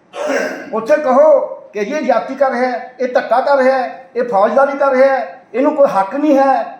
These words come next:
ਆਹ ਕਾਨੂੰਨ ਹੈ। ਜੇ ਫੌਜਦਾਰੀ ਕਰਨ ਨੂੰ ਰੋਕੋ, my lord, ਇਹ ਤਾਂ ਬੜੀ ਗੜਬੜ ਹੋ ਜੂਗੀ। ਇਹਦਾ indirectly ਮਤਲਬ ਵੀ ਅਸੀਂ ਨਹੀਂ ਕਰਾਂਗੇ।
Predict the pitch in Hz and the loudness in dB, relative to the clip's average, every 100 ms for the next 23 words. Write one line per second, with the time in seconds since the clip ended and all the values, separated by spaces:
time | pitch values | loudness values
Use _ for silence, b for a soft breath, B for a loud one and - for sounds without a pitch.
0 | - 220 247 233 226 254 285 302 262 - | -8 -4 -2 -4 -4 -2 2 2 0 -4
1 | - - _ 123 240 269 - 185 214 220 | -14 -20 _ -2 2 4 2 0 0 0
2 | 233 254 220 233 262 220 226 254 269 240 | -2 -2 -2 2 2 2 -4 2 2 2
3 | 233 262 302 302 285 - - - 233 254 | 0 2 2 4 2 0 -12 -16 -10 -4
4 | 262 196 240 196 202 220 196 202 262 285 | -2 -2 -4 -4 -4 -4 -4 -6 -6 -8
5 | 233 - 175 208 180 170 196 202 185 208 | -10 -8 -2 0 0 -8 -10 -4 -4 -4
6 | 254 247 190 160 139 107 | -4 -4 -4 -6 -6 -10